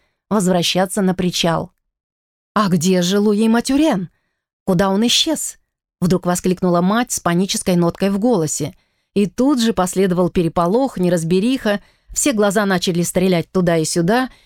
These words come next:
и, покрывая голос матери, раздался резкий, всполошенный голос девочки, Луизы. «Луи Матюрен, да где же ты?» Эллен перегнулась ниже через ограждение,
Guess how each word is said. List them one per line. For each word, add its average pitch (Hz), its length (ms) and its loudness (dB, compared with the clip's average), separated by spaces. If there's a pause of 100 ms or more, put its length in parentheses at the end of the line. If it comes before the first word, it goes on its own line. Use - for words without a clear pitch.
(100)
и, 190 240 2
покрывая 185 500 0
голос 170 340 0
матери, 190 500 0 (280)
раздался 196 600 0
резкий, 196 600 -2 (320)
всполошенный 196 680 0
голос 190 300 0
девочки, 175 720 -2
Луизы. 190 580 -2 (440)
«Луи 214 340 2
Матюрен, 240 600 0 (300)
да 226 200 2
где 208 300 0
же 320 140 0
ты?» 185 320 -4 (920)
Эллен 180 300 0
перегнулась 180 720 0
ниже 190 240 2
через 185 260 0
ограждение, 175 840 0